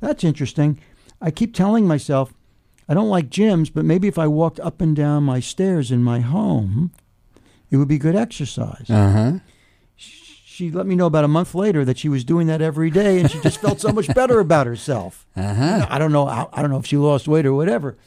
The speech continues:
Speaker 2: Uh-huh.
Speaker 1: But the point was, that was Erickson's genius.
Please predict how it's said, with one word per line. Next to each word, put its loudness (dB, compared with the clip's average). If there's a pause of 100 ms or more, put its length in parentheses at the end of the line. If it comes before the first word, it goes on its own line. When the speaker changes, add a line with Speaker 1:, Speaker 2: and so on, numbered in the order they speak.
Speaker 2:
Uh-huh. 2
Speaker 1:
But 0
the -6
point -4
was, 0 (2750)
that 4
was 2
Erickson's 0
genius. 0